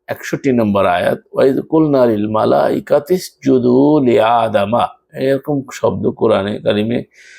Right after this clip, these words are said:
কয়েকবার এসেছে এবং সূরা বাকারাতেও আছে।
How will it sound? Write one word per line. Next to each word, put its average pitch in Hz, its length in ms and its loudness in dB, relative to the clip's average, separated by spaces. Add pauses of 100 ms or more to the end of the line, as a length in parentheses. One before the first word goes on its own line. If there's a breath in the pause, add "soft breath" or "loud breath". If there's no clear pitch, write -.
(400 loud breath)
কয়েকবার 143 760 2
এসেছে 135 460 2
এবং 120 380 2
সূরা 127 260 2
বাকারাতেও 110 600 0
আছে। 120 360 -4